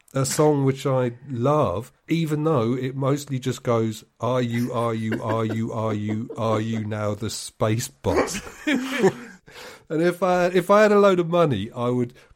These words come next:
patent one of those plastic boxes that goes under the bed, like, for storage and down the side of a wardrobe or something, and call it the Space Boss. <laughs>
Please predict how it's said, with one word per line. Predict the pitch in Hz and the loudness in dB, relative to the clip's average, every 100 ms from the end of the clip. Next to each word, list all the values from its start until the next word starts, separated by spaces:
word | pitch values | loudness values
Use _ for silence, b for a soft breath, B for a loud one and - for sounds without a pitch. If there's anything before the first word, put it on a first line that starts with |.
| _ | _
patent | - 156 151 - 110 101 | 0 0 0 -4 -6 -4
one | 131 120 | -4 -2
of | 117 | 0
those | 113 110 | -2 -4
plastic | - 135 127 - 120 113 | -6 -6 -4 -8 -8 0
boxes | 117 - - 92 80 - | 0 0 -8 -12 -12 -14
that | 107 - 151 | -16 -16 -8
goes | 107 107 | -4 -2
under | 107 101 | -2 -2
the | 98 | -4
bed, | 92 110 98 90 - 131 | -6 -2 -2 -2 -8 -8
like, | 101 110 | -8 -6
for | - 110 | -8 -8
storage | - 113 101 95 82 - | -6 -4 -2 -4 -8 -12
and | 107 | -12
down | 110 104 104 | -4 -2 -2
the | |
side | 104 110 104 | -4 -2 -2
of | 98 95 | -2 -6
a | |
wardrobe | 95 104 104 101 98 87 85 | -6 -6 -4 -4 -6 -8 -8
or | 92 | -12
something, | - 90 85 90 | -14 -16 -16 -18
and | 95 | -14
call | 104 98 | -10 -10
it | - | -12
the | - | -18
Space | - - _ 95 92 87 | -18 -18 _ -6 -6 -10
Boss. | - - 85 80 - 196 180 - | -16 -10 -10 -10 -10 -6 -6 -6
<laughs> | 214 - 233 196 _ | -8 -8 -12 -14 _